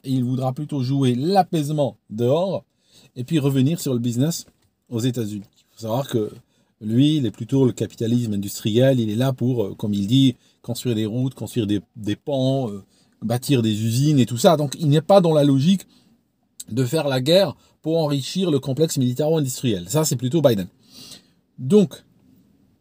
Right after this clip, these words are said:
il faut un héritier pour cette guerre. Ça veut dire que, imaginons dans quelques mois, hein, la fin de l'année arrive vite, dans quelques mois, Biden fait sa valise, quitte la Maison-Blanche.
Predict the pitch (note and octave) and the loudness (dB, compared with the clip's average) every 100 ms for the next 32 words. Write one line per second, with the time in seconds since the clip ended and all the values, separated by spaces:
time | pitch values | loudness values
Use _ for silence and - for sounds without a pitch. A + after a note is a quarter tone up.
0 | _ _ - G#2 - F#3+ F3+ C#3 D3+ C#3+ | _ _ -18 -16 0 4 6 6 4 2
1 | C3+ - E3 B2 - - - A#2 A#2 F#2 | 0 6 6 4 -10 -20 -14 -4 -4 -2
2 | G2+ G2 _ _ _ _ _ _ - B2 | -4 -6 _ _ _ _ _ _ -8 -2
3 | A#2+ D#3 C#3 C#3 A#2+ _ C3 A#2+ B2 D#3+ | 0 0 4 4 4 _ -4 -2 0 -2
4 | D3+ B2 C3+ A#2 B2 C3 D3 E3+ G#3 _ | -2 -2 -4 -4 -4 2 4 4 2 _
5 | G#2 C3 E3 F#2+ B2+ A#2 A#2 A#2+ A2 A2 | -16 -14 -14 -6 -2 2 2 2 0 0
6 | C3+ F#3 - _ - - - - C3 C3 | 2 2 -2 _ -20 -20 -20 -8 -4 -2
7 | D#3 C#3 C3 C#3+ F3 G3 - _ _ A2+ | -2 -2 0 2 2 0 -4 _ _ -2
8 | B2 C3+ D3 F#3+ F3 _ _ _ _ _ | 2 2 2 2 -2 _ _ _ _ _
9 | _ - C#3+ D#3 C3+ C3 F#3 F3+ - F#3 | _ -4 0 2 2 2 0 -2 -4 -4
10 | D#3+ D#3+ C3 B2+ A2+ G2+ F#2 _ | -2 2 4 4 2 -6 -12 _